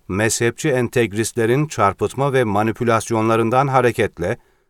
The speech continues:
saygısız imalarda bulunmanıza izin vermem. Bakınız Ümit Zileli,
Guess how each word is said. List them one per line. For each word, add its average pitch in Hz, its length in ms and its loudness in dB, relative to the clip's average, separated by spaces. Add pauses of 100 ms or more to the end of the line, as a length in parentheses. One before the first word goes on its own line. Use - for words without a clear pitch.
saygısız 113 720 0
imalarda 107 800 2
bulunmanıza 92 680 0
izin 120 400 -2
vermem. 95 420 0 (680)
Bakınız 143 520 0 (140)
Ümit 123 280 0
Zileli, 110 560 0